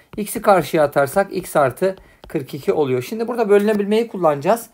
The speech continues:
Dokuz y demek dokuzun katı demek. Y de sıfırdan farklı.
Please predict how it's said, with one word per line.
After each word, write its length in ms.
Dokuz 320
y 180
demek 360
dokuzun 400
katı 300
demek. 340
Y 180
de 100
sıfırdan 460
farklı. 500